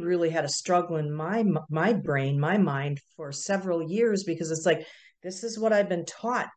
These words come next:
This cannot be, this can't be happening.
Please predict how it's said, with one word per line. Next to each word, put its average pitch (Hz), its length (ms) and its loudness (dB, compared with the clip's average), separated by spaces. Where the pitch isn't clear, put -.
This 196 160 -4
cannot 196 560 -4
be, 190 260 -6
this 185 180 -4
can't 185 400 -2
be 170 140 -4
happening. 175 640 -2